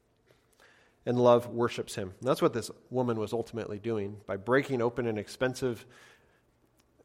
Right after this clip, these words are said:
alabaster flask of ointment and using that to cleanse Jesus' feet when somebody else should have already done that.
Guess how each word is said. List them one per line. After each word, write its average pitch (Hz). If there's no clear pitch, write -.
alabaster 135
flask 131
of 127
ointment 104
and 117
using 135
that 113
to 113
cleanse 143
Jesus' 139
feet 139
when 101
somebody 147
else 143
should 127
have 117
already 123
done 120
that. 92